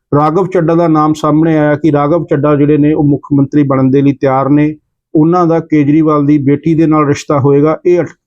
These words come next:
ਅਫਵਾਹਾਂ ਵੀ ਬਹੁਤ ਦੇਰ ਚੱਲਦੀਆਂ ਰਹੀਆਂ, ਲੇਕਿਨ ਸਮੇਂ ਦੇ ਨਾਲ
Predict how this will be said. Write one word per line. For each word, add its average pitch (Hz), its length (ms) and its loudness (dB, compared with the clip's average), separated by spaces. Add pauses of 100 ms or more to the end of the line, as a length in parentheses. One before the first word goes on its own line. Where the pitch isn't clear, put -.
ਅਫਵਾਹਾਂ 139 380 0
ਵੀ 143 140 0
ਬਹੁਤ 147 280 0
ਦੇਰ 143 160 -2
ਚੱਲਦੀਆਂ 120 460 -2
ਰਹੀਆਂ, 139 280 0 (460)
ਲੇਕਿਨ 156 260 0
ਸਮੇਂ 170 400 0
ਦੇ 175 120 0
ਨਾਲ 151 280 0